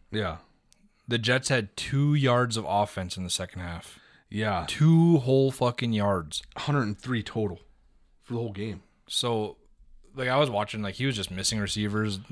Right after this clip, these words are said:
Speaker 2: you know.
Speaker 1: Really?
Speaker 2: Just throwing, like, you try to scramble and you just throw it away.
Speaker 1: He was nine for twenty-two with seventy-seven passing yards.
Speaker 2: So,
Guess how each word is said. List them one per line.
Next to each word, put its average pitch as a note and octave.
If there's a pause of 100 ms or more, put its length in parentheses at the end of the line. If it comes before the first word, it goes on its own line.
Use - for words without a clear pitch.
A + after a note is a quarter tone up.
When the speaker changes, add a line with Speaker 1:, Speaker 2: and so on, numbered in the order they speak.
(140)
Speaker 2:
you G#2+
know. F#2+
Speaker 1:
Really? F#2 (440)
Speaker 2:
Just A2+
throwing, A#2+
like, G#2+
you A2+
try B2
to A#2
scramble A2
and G#2+
you G#2
just G2+
throw G#2+
it G#2
away. F#2+ (520)
Speaker 1:
He C3+
was A#2+
nine A#2
for C3
twenty-two A#2
with G2+
seventy-seven G#2+
passing G2
yards. F#2 (1400)
Speaker 2:
So, C#3